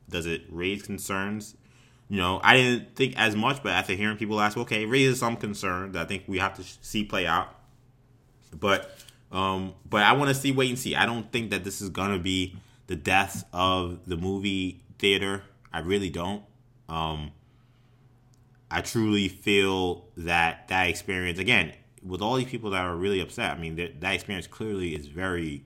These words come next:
coveted. So that's, once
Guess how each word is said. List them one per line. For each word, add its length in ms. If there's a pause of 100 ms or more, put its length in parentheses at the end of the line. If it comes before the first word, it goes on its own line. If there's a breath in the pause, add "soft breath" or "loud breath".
(140)
coveted. 420 (280)
So 380 (760 soft breath)
that's, 400 (360)
once 580